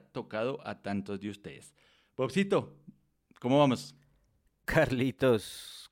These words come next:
Speaker 2: qué buen inicio. Has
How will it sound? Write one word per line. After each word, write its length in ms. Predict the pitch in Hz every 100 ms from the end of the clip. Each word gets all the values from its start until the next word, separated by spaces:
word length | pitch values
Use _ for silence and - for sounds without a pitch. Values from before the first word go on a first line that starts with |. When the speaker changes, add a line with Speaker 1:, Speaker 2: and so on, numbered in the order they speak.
| _
Speaker 2:
qué 220 | - 117
buen 220 | 113 123
inicio. 800 | 127 131 135 131 - 127 127 135 - _ _ _ _ _ -
Has 500 | 123 120 117 113